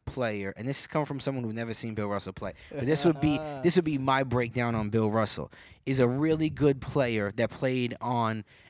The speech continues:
Speaker 1: a really good team, but individually, though he has a hundred and ten championships,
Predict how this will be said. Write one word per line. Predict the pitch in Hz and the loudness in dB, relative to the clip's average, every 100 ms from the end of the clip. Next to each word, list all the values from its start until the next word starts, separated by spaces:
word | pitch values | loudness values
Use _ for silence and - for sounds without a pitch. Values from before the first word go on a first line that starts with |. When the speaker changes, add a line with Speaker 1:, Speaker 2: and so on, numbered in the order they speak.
| - | -6
Speaker 1:
a | 123 | -2
really | 120 135 131 127 | 2 4 4 2
good | 120 117 120 110 - | -2 -4 -4 -6 -10
team, | - 156 147 123 113 101 | -8 -4 -2 -2 -4 -6
but | 113 110 - | -4 -4 -2
individually, | 156 151 147 117 147 131 123 104 90 82 92 - _ _ _ _ _ - | -2 4 2 4 0 0 0 0 -4 -8 -12 -16 _ _ _ _ _ 2
though | 135 | 4
he | 135 | 4
has | 120 113 | 2 2
a | 107 | 2
hundred | - 135 135 127 | 0 -2 -2 -2
and | 110 - | -2 -2
ten | 131 120 | -2 0
championships, | 120 120 104 90 87 95 - | -2 -2 -4 -8 -6 -8 -10